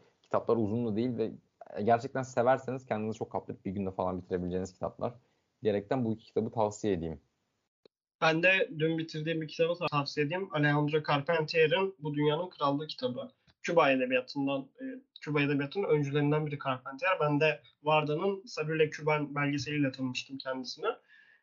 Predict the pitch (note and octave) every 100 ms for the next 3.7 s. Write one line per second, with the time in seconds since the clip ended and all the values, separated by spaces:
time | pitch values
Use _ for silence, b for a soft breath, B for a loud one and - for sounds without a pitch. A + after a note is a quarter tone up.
0 | - C#3 C#3+ - _ - G#3+ G#3 F#3 G3
1 | - _ _ - E3+ E3+ - E3 G3+ A#3+
2 | G3 F3 - F3 C3+ - A3+ G3 G3 F#3+
3 | - _ _ D#3 D#3 D#3